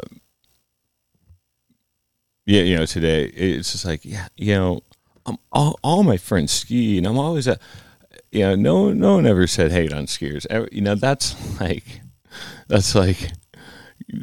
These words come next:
saying a racist joke and then saying your friends, you know, I got black friends. Um, I don't, <laughs> I don't know how that works in, but whatever.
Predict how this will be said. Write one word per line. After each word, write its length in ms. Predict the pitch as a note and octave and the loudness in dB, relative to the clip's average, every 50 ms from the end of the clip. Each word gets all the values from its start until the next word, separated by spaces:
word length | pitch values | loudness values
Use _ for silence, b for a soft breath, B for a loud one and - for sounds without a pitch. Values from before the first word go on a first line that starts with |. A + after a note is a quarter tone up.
| - - _ _ - | -12 -16 _ _ -4
saying 240 | - - C#3 C3 B2 | 2 4 4 6 6
a 60 | A2+ | 4
racist 380 | G2+ F2+ F2+ F2+ - - E2 - | 4 2 2 2 0 -2 -2 0
joke 220 | - F2 E2+ E2+ | 0 2 2 2
and 100 | E2 D#2+ | 2 2
then 160 | E2 E2+ D#2+ | 2 2 0
saying 240 | - - E2 D#2+ D#2+ | 0 0 0 2 0
your 100 | D2+ D2+ | 0 -2
friends, 420 | - - - D2+ D2+ D2 C#2 D#2+ E2+ - | -2 -2 -2 0 0 0 -2 -4 -6 -6
you 80 | D#2 D2+ | -4 -4
know, 220 | D2 D2 D2 D#2 - - - - | -4 -4 -6 -8 -12 -16 -10 -4
I 60 | G2 | 0
got 160 | G2 F2+ E2 | 0 0 0
black 240 | - D#2+ D#2 D#2 - | 0 0 0 0 -2
friends. 340 | - D2 D2 C#2 - - - - | -4 -6 -6 -6 -8 -10 -8 -4
Um, 480 | - D#2 D#2+ D#2+ D#2 C#2+ C#2 - B B B B B B B B B - | -2 0 0 0 0 -4 -6 -10 B B B B B B B B B 2
I 140 | G2 G2 G2 | 2 2 2
don't, 340 | E2+ F2+ G#2 A2 G2+ F2+ | 2 0 -2 -4 -4 -4
<laughs> 40 | - | -2
I 100 | - G#2 | 0 0
don't 60 | G2 | 0
know 100 | E2+ D#2+ | 0 0
how 120 | E2 D#2 D2+ | -2 -2 -4
that 180 | D2+ D#2 C#2 C#2 | -4 -4 -4 -6
works 280 | C#2 D2+ D2 D2+ - - | -8 -10 -10 -8 -8 -6
in, 120 | D#2+ D2+ | -6 -6
but 140 | D2 D#2+ E2 | -6 -4 -4
whatever. 400 | E2+ E2+ D2+ D2+ D2 C#2+ C#2+ C#2 | -4 -4 -4 -6 -6 -8 -10 -12